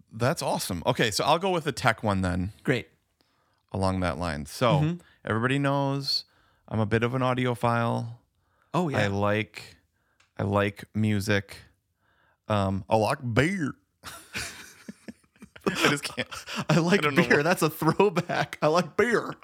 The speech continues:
Speaker 2: But your
Speaker 1: Brett
Speaker 2: version is,
Speaker 1: Kavanaugh.
Speaker 2: "I like music." You like how things sound? Uh, Nation, when you, if you've noticed a change in the way the podcast sounds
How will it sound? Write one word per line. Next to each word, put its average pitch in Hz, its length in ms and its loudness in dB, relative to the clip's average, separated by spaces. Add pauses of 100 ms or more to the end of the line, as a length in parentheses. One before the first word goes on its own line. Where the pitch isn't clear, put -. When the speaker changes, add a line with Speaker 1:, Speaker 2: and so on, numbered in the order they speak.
(1500)
Speaker 2:
But 151 120 6
your 165 100 6
Speaker 1:
Brett 143 100 8
Speaker 2:
version 156 220 6
is, 127 60 8
Speaker 1:
Kavanaugh. 127 200 2
Speaker 2:
"I 135 80 8
like 165 300 2
music." 165 440 0 (120)
You 165 160 6
like 170 180 2
how 190 140 2
things 185 240 -2
sound? 180 340 0 (280)
Uh, - 140 -2
Nation, 180 640 0 (220)
when 143 180 0
you, 151 280 2
if 139 200 -2
you've 147 160 2
noticed 151 400 0
a 147 40 0
change 151 360 0
in 143 80 0
the 139 80 0
way 135 160 0
the 127 80 -2
podcast 143 500 -2
sounds 147 640 -2